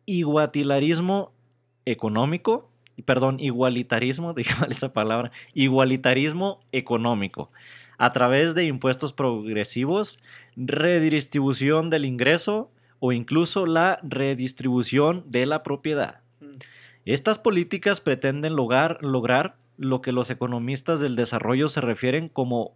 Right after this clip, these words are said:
Speaker 1: una mayor igualdad de oportunidades de la que pueda existir actualmente en algunas sociedades y la obtención de igualdad de resultados en los casos donde las desigualdades incidentales aparecen en un sistema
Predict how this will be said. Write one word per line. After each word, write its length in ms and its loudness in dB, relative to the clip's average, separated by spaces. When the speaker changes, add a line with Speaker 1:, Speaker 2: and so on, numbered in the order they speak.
Speaker 1:
una 300 0
mayor 440 2
igualdad 640 2
de 160 0
oportunidades 1040 2
de 140 0
la 120 -2
que 140 -6
pueda 400 2
existir 720 -4
actualmente 880 -2
en 140 0
algunas 400 -2
sociedades 680 0
y 60 -2
la 160 4
obtención 540 0
de 60 2
igualdad 380 0
de 100 -4
resultados 760 -2
en 120 -2
los 140 0
casos 380 2
donde 200 -2
las 160 0
desigualdades 840 0
incidentales 960 0
aparecen 720 0
en 240 -4
un 140 -4
sistema 680 -2